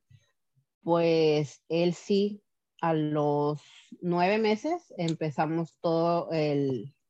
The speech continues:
el proceso de evaluaciones. Para los diez meses él ya empezó sus terapias,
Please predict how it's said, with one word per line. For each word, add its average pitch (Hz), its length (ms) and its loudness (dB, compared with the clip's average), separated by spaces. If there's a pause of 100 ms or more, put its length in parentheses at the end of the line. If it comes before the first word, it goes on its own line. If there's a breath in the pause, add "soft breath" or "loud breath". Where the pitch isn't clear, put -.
(160)
el 147 200 -2
proceso 143 680 -4
de 147 320 -2
evaluaciones. 151 920 -4 (720 soft breath)
Para 156 240 2
los 143 240 0
diez 160 220 0
meses 180 360 -2
él 156 160 0
ya 160 80 0
empezó 151 400 -4
sus 156 180 -8
terapias, 151 540 -2